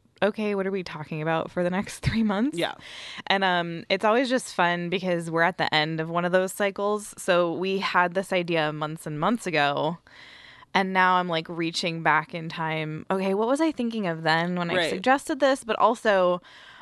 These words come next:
Speaker 1: um, for months I've known I'm going to be talking about this
Speaker 2: Yeah.
Speaker 1: soon. So I've been thinking about shame. Like, it keeps popping up.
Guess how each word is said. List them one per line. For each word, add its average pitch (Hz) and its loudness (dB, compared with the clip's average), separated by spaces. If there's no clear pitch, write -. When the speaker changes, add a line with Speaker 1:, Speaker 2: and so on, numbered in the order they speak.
Speaker 1:
um, 170 4
for 185 2
months 190 0
I've 170 2
known 160 2
I'm 156 -4
going 160 -2
to 165 -8
be 151 -4
talking 160 0
about 113 0
this 170 -2
Speaker 2:
Yeah. 175 2
Speaker 1:
soon. 190 2
So 208 2
I've 190 2
been 170 -2
thinking 165 -4
about 170 2
shame. 170 -2
Like, 202 4
it 202 -2
keeps - -10
popping 190 -4
up. 165 -2